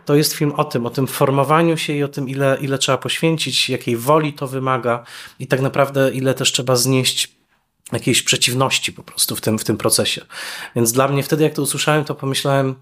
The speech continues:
no to jest twórczość rzeczywiście uniwersalna, jeżeli na dodatek bez żadnego tłumaczenia, że tak powiem, <laughs> kulturowego, ona dokładnie zrozumiała, o czym, o czym ten film jest. Ostatni film na dziś.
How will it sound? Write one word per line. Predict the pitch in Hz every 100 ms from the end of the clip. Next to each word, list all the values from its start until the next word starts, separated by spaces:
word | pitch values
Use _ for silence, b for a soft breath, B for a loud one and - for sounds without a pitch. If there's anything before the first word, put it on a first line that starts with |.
| B B B B B
no | 143
to | 139 147
jest | 143
twórczość | - 143 139 139
rzeczywiście | 127 131 127 - 127
uniwersalna, | 123 123 - 120 113 107
jeżeli | 113 117 120 120 120
na | 117
dodatek | 117 120 117 117
bez | 120 117 - - - B B B B B B
żadnego | 123 120 120
tłumaczenia, | 123 135 120 - 123 110
że | 107
tak | -
powiem, | - 147 135 -
<laughs> | 120
kulturowego, | - 131 139 123 120 123 123 127 B B B
ona | 127 120
dokładnie | 120 - 123 117
zrozumiała, | 110 104 104 95 104 -
o |
czym, | - 107 113 110 -
o |
czym | - 110
ten | 107
film | - 110 117
jest. | - - - _ _ _ - B B B B B B B B _ _ _ _ _ _ _
Ostatni | - 175 175 180
film | 151
na | 151
dziś. | 139 123 - -